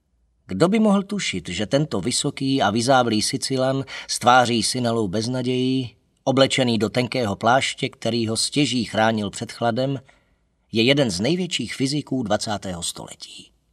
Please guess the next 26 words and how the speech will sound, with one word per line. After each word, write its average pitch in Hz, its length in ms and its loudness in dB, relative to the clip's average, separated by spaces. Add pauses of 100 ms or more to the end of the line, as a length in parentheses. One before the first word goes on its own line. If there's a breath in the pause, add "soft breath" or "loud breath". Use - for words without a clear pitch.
(1120 loud breath)
Před 139 180 4
dvěma 196 340 6
dny 147 280 4
napsal 170 440 2
řediteli 156 520 0
Ústavu 143 460 0
chemie 156 500 4
a 113 120 -4
fyziky 127 500 0
v 101 80 -4
Neapoli, 131 520 2 (280 loud breath)
kde 120 160 4
vyučoval, 143 760 2 (100)
dopis, 156 600 -2 (220 soft breath)
v 107 80 -4
němž 180 220 4
mu 151 100 2
oznámil, 190 680 4 (300)
že 120 220 -2
učinil 156 480 2
nevyhnutelné 156 840 4
rozhodnutí 98 760 -2 (180)
a 107 80 2
že 104 160 -4
chce - 280 -8
zmizet. - 540 -10